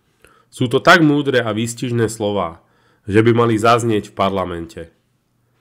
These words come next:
Mali by sa šíriť práve dnes, pred sedemnástym novembrom.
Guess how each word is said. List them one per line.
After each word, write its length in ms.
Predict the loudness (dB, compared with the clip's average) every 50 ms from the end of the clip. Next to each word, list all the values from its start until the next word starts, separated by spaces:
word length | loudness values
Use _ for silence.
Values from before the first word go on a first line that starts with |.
| _ _ _ _ _ _ _ 0
Mali 160 | 2 2 2
by 80 | 0 -2
sa 160 | -2 -4 -4
šíriť 400 | -4 -6 -6 -6 -6 -8 -6 -2
práve 320 | 0 2 2 2 0 -2
dnes, 480 | -2 -2 -2 -2 -4 -6 -8 -14 -16 _ _ _ _ _ _ -6
pred 160 | -6 -6 -4
sedemnástym 680 | -2 -2 0 0 0 0 0 -2 -2 -4 -6 -6 -4 -4
novembrom. 680 | -4 -4 -4 -6 -8 -8 -10 -10 -10 -12 -12 -14 -16